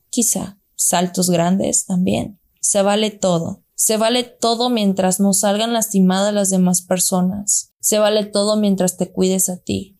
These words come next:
Empieza por ti. Empieza por mí. Empieza por mi hermana. Empieza por mi mamá. Empieza por...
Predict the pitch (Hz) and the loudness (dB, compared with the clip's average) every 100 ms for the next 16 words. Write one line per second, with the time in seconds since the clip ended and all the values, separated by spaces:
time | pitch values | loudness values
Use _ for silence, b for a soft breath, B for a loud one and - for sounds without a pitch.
0 | - 233 233 294 330 330 240 - 247 226 | -4 -4 0 0 0 0 -2 -2 -2 -2
1 | 196 _ _ 185 180 170 - 170 160 156 | -4 _ _ -2 -2 -2 -4 -4 -4 -2
2 | 160 180 277 330 _ - 180 180 - 180 | -2 -2 -2 -6 _ -6 -4 -2 -4 -2
3 | 170 165 151 156 170 180 196 254 277 _ | 0 0 0 0 0 0 0 -2 -6 _
4 | - 175 185 196 190 175 170 170 156 160 | -4 -2 0 -2 0 0 2 2 0 0
5 | 156 180 240 - 185 185 196 196 202 190 | 0 -2 -4 -6 -2 0 0 0 0 -2
6 | 185 | -4